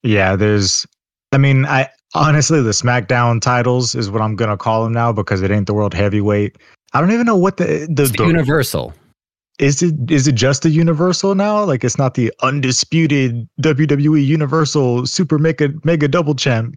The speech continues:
Speaker 2: Well,
Speaker 1: L-,
Speaker 2: they, they had that,
Speaker 1: yeah.
Speaker 2: like, that, like, new belt ceremony for him. And, like, they didn't,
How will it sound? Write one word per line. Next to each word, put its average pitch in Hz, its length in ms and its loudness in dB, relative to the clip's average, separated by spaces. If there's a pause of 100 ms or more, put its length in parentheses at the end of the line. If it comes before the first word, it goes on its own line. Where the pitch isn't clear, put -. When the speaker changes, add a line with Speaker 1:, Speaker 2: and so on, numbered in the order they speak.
(140)
Speaker 2:
Well, 170 300 0
Speaker 1:
L-, 180 40 -2
Speaker 2:
they, 175 220 0
they 165 240 -2
had 170 320 -2
that, 170 160 0
Speaker 1:
yeah. 160 80 -2
Speaker 2:
like, 113 640 -4
that, 113 260 -2
like, 104 160 -2
new 117 320 2
belt 101 380 -2
ceremony 123 960 0 (320)
for 151 180 -2
him. 170 420 0 (360)
And, 139 160 2
like, 131 180 0
they 147 180 0
didn't, 214 360 0